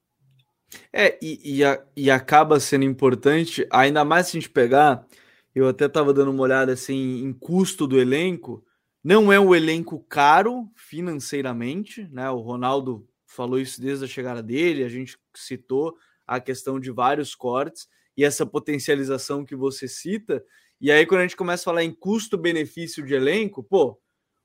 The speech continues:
o que desempenhou pra o que se gastou na, na montagem, ou seja, em questão de folha salarial,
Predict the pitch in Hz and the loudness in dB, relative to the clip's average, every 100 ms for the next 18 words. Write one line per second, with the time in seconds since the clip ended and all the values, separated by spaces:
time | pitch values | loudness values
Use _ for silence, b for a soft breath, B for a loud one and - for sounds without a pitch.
0 | _ 143 - 214 226 165 208 214 208 208 | _ -14 -8 -2 -2 0 -2 -2 0 0
1 | 175 160 143 - 147 135 175 180 - 156 | 2 2 0 0 -4 -4 -6 -8 -6 -2
2 | 139 135 - 165 220 196 147 131 110 135 | -2 -2 -6 -4 -2 -2 -4 -6 -8 -10
3 | 135 127 123 139 196 190 139 135 131 156 | -10 -10 -2 4 6 4 2 -10 -10 -6
4 | 160 156 143 135 135 - 139 131 - 143 | -4 -4 -6 -8 -12 -10 -12 -12 -6 -6
5 | 139 139 135 127 123 120 180 247 151 | -6 -6 -6 -6 -4 0 0 0 -4